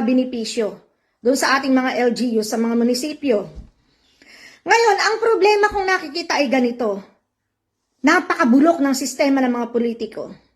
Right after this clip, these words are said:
Pag hindi ka alyado, hindi nakasama sa lahat ng mga benepisyo. Maawa kayo sa mga taong bayan.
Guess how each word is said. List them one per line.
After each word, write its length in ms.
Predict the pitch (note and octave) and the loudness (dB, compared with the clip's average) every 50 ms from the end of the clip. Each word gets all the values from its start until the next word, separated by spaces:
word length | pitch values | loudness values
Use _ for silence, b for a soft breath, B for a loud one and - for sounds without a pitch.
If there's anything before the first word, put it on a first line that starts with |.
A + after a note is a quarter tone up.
| _ B B B B B B B | _ B B B B B B B
Pag 220 | B E4+ E4+ F4 | B 0 0 2
hindi 340 | D4+ E4+ F4+ F4 D#4+ F#4 F#4 | 0 -2 -2 0 0 0 0
ka 140 | F#4+ F#4 D#4 | 0 0 0
alyado, 600 | E4+ E4+ D#4+ E4 D#4+ D#4 C4+ B3 D4+ D#4+ F#4 G4 F#4+ - - _ _ _ - | 0 0 2 0 0 0 2 2 2 2 2 0 -4 -8 -16 _ _ _ -6
hindi 260 | D4 D4+ C4 D#4+ D#4 | -4 -2 0 0 0
nakasama 480 | D#4+ D4+ - C4+ - D#4 C#4+ C#4 C#4 C4 | -2 -2 -4 -4 -2 0 0 0 0 0
sa 160 | - C#4+ B3 | 0 0 0
lahat 240 | A#3+ A#3+ C#4 B3+ B3+ | 2 0 0 -2 -2
ng 80 | B3 A#3+ | -2 -2
mga 140 | A#3 A#3+ A3+ | -2 -2 -2
benepisyo. 640 | G#3+ A#3 A3+ A3 A3+ A#3 A3 G3+ - - G3 - - - - _ _ _ _ _ _ _ _ _ _ _ _ _ _ _ _ _ _ _ _ _ - | -2 -2 -2 -2 -4 -6 -8 -8 -8 -8 -10 -10 -10 -14 -20 _ _ _ _ _ _ _ _ _ _ _ _ _ _ _ _ _ _ _ _ _ 2
Maawa 580 | C4 D#4 E4 F4+ E4+ E4 D#4 D#4 D#4+ D#4 D4+ D4+ | 2 2 4 2 2 2 2 2 2 2 0 0
kayo 160 | D#4 D4 D4 | -2 -2 -2
sa 160 | - - D4+ | -2 -2 -2
mga 220 | C4+ C#4 C4+ C4+ C4 | -2 0 -2 -2 -2
taong 320 | C4+ B3+ A#3+ - B3+ B3+ | -2 -2 -2 -2 -2 -2
bayan. 840 | B3 A#3+ A#3+ A#3+ A#3+ A#3+ A#3 B3 B3+ B3 A#3 G#3+ G#3 G3 F#3+ F#3+ | 0 0 0 0 0 0 0 -2 -2 -2 -2 -2 -4 -4 -6 -8